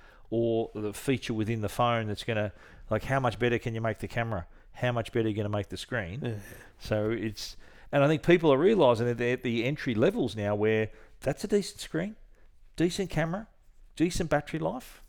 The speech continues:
Speaker 1: decent design, and it's two hundred bucks.
Speaker 2: Yeah.
Speaker 1: So why not?
Speaker 2: Yeah. Two Blokes Talking Tech. You can read about the Nokia, uh, G twenty-two and the other phones they've announced, but the repairability factor of the G twenty-two is the big news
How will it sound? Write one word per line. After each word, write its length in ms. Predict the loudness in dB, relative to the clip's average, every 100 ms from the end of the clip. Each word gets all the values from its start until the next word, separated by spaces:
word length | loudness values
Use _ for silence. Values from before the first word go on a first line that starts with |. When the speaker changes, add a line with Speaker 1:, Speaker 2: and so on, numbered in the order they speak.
| -20 -20 -2
Speaker 1:
decent 360 | 0 2 0 -4
design, 480 | -2 -2 -2 -6 -14 -20 -20 _ -20 -20 -16 -4
and 140 | -2
it's 140 | -2
two 240 | -8 -2 0
hundred 160 | 2 0
bucks. 340 | -2 -4 -8
Speaker 2:
Yeah. 220 | -2 0 -2 -12
Speaker 1:
So 400 | -8 -2 0 0 -4 -20 -20 -20 -20 -14 -2
why 140 | 0
not? 180 | 0 -6 -18 -12 -8
Speaker 2:
Yeah. 160 | -8 -8 -18 -20 -20 -20 -10
Two 140 | 0 4
Blokes 220 | 4 2
Talking 200 | -2 0
Tech. 220 | -2 -2
You 60 | -4
can 40 | 0
read 120 | 2
about 200 | 4 2
the 80 | 0
Nokia, 520 | -2 -2 0 0 -2 -4
uh, 340 | -4 -2 -2 -4
G 240 | 4 4
twenty-two 520 | 4 2 2 2 2
and 140 | 2 2
the 60 |
other 100 | 2
phones 240 | 2 -2 2
they've 120 | 0
announced, 280 | 2 -2 -4
but 100 | -4
the 60 | -2
repairability 600 | 2 2 2 2 0 0
factor 300 | -4 -6 -8
of 60 |
the 60 | -4
G 140 | -4
twenty-two 360 | -4 -6 -6 -4
is 80 | -6
the 80 | 0
big 180 | 0 2
news 300 | 2 2